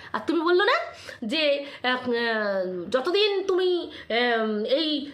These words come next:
মিথ্যে বলে যাবে, যতদিন তুমি এই, আহ,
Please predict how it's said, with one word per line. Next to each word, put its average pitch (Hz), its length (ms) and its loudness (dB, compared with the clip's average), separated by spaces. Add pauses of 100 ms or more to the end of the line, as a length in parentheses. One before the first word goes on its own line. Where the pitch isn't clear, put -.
(100)
মিথ্যে 330 440 0
বলে 330 260 4
যাবে, 285 340 4
যতদিন 349 480 -2
তুমি 349 260 0
এই, 311 280 -2
আহ, 233 580 2